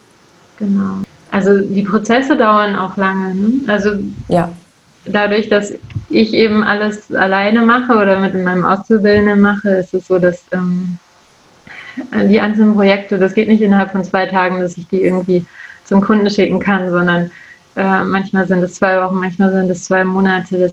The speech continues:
Speaker 1: ich an einer Sache arbeite und ich will die auch wirklich gut bis zu Ende machen und deswegen dauert's und ja, wer sich da, also ich glaube, äh, das ist auch, hm,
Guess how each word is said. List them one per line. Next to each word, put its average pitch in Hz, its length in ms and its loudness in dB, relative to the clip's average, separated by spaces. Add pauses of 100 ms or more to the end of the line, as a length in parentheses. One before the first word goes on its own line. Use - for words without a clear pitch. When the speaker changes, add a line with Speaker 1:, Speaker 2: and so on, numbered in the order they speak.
(120)
Speaker 1:
ich - 100 -8
an 175 100 -2
einer 190 220 0
Sache 180 240 -6
arbeite 180 600 -4
und 175 160 -2
ich 180 160 -10
will 185 100 0
die 185 140 0
auch 180 80 0
wirklich 180 360 -6
gut 220 240 2
bis 180 180 -4
zu - 100 -2
Ende 190 220 0
machen 180 420 -4
und 170 140 -4
deswegen 175 400 -4
dauert's 175 560 -4
und 170 240 -4 (560)
ja, 170 340 -6 (420)
wer 185 240 0
sich 180 180 -6
da, 180 280 -4 (720)
also 190 160 -2
ich 202 120 0
glaube, 208 460 0 (680)
äh, 185 380 2
das 175 200 -2
ist 175 200 -4
auch, 170 260 0 (640)
hm, 175 280 0